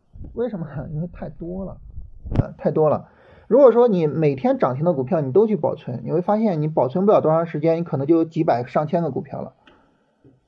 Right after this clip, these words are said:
啊，因为这个偶然有一天涨停，这个太正常了，所以不要这么做啊，这么做太耗精力，而且呢，没有效率。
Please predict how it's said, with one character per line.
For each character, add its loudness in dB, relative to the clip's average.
啊， -14
因 2
为 0
这 0
个 6
偶 4
然 4
有 2
一 0
天 0
涨 -4
停， -4
这 2
个 4
太 -2
正 -2
常 -8
了， -14
所 -4
以 2
不 2
要 6
这 2
么 -2
做 -2
啊， -6
这 2
么 2
做 4
太 -2
耗 0
精 -4
力， -2
而 -4
且 -6
呢， -2
没 -4
有 -4
效 -4
率。 -8